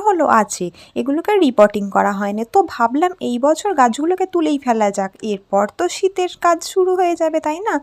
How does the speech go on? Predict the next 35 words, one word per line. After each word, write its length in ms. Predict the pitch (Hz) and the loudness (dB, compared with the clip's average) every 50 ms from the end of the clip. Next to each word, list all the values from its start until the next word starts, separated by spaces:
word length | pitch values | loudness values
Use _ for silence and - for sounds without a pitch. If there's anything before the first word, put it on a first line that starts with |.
| - - | -6 -8
শীতের 280 | - 302 285 294 285 285 | -8 -4 -2 0 0 2
বাগান 280 | 262 269 262 262 269 269 285 | 2 0 2 2 0 -4 -2
করতে 320 | - 277 269 262 - 269 | -2 -2 -2 -2 -2 -2
হবে। 280 | 269 254 262 247 233 262 269 262 - - - - - - | 0 2 0 0 0 -2 -4 -4 -10 -20 -20 -20 -12 -4
তো 60 | - 240 240 - | -4 -2 -2 0
তার 160 | 220 208 196 302 | -2 0 0 -2
জন্য 220 | 285 - 269 302 330 339 339 - | -2 -4 -4 -4 -4 -8 -8 -4
ভাবলাম 380 | 285 269 294 330 370 349 339 370 466 _ - - - | -4 -4 -2 -2 -4 -4 -4 -6 -8 _ -4 2 4
গাছগুলোকে 680 | 233 220 214 196 - - - 330 349 381 370 370 349 330 320 - - | 6 6 4 2 -2 -2 0 2 2 2 2 2 0 0 0 0 0
অন্য 280 | 269 277 277 285 294 302 | 0 0 0 -2 -2 -2
একটা 280 | 311 320 _ - - 392 | -2 -2 _ 0 0 2
পাত্রে 360 | 392 339 311 302 - - 294 262 | 4 4 4 4 2 2 2 4
রাখা 320 | 226 214 202 202 - 202 190 | 4 4 2 2 0 -6 -4
যাক 180 | 180 - 180 - - | -4 -4 -6 -2 0
আর 80 | 269 320 - - | 0 0 0 0
টবগুলোকে 680 | - - 202 190 202 220 - 302 330 370 370 - 330 320 - | 0 2 2 0 -2 -6 -2 0 0 0 0 -2 -6 -6 2
কাজে 260 | - 302 269 226 233 214 | 4 4 4 4 2 0
লাগানো 280 | 202 196 190 190 190 190 185 | -2 -2 -2 -4 -4 -4 -4
যাক। 180 | 185 190 190 - _ | -6 -8 -12 -12 _
আর 100 | - 320 | -4 0
এইদিকে 340 | 311 294 254 226 247 240 - | 2 2 4 2 0 0 -2
আমার 160 | 320 320 339 - | -4 -10 -10 -6
স্ট্রবেরি 420 | - - 269 214 185 190 196 208 220 | 2 6 6 6 6 6 0 -2 2
গাছটা 320 | 254 262 269 - - - 311 | 2 0 0 0 -4 -4 -4
দেখে 220 | 320 311 - 339 | -4 -4 -6 -6
চিনতে 300 | 330 - 254 226 220 - 240 | -6 -4 -4 -4 -4 -4 -4
পারছো 280 | 254 269 277 - - 381 | -2 -2 -2 -2 -4 -4
তোমরা? 320 | 370 392 415 453 466 440 330 285 - - - - - - - | -2 -2 -2 0 0 0 0 -2 -4 -12 -20 -20 -16 -8 -2
এই 100 | 302 302 | -2 0
গাছটা 360 | 269 247 247 254 - - - 247 | 2 2 0 0 0 2 2 2
তো 80 | - - | 4 4
একটা 200 | 381 370 370 381 | 2 0 0 -2
পর্তুলিকা 580 | 370 - - 254 240 247 - 226 214 214 - 214 | 2 4 6 6 4 4 0 -2 -2 0 0 0
গাছ 220 | 208 214 208 208 208 - | 2 2 0 0 0 0
হয়েছিল, 360 | 226 202 202 202 - 214 | -2 -2 -2 -2 -4 -6